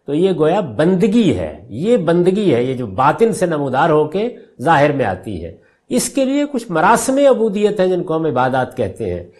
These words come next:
लेकिन इबादत की हकीकत क्या है? ये बंदगी का एहसास। तो जब आदमी अपने आप को खुदा के सामने डाल देता है तो गोया वो खुदा का बंदा बन जाता है,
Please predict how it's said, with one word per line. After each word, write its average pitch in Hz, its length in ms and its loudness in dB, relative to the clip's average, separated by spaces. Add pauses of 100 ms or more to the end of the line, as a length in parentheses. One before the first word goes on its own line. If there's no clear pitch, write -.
(200)
लेकिन 143 480 -2 (200)
इबादत 147 480 2
की 226 120 0
हकीकत 208 460 0
क्या 214 180 0
है? 220 300 -2 (200)
ये 151 180 0
बंदगी 143 480 0
का 143 120 -8
एहसास। 113 600 -4 (400)
तो 120 80 -4
जब 135 200 -2
आदमी 139 340 0
अपने 170 280 -2
आप 156 220 -2
को 175 120 0
खुदा 131 280 -2
के 156 160 -2
सामने 165 420 -2
डाल 131 360 2
देता 226 320 4
है 226 220 0 (320)
तो 123 100 -8
गोया 143 240 2
वो 143 160 -2
खुदा 123 340 0
का 139 160 -2
बंदा 120 420 -2
बन 85 200 -8
जाता - 320 -20
है, - 100 -20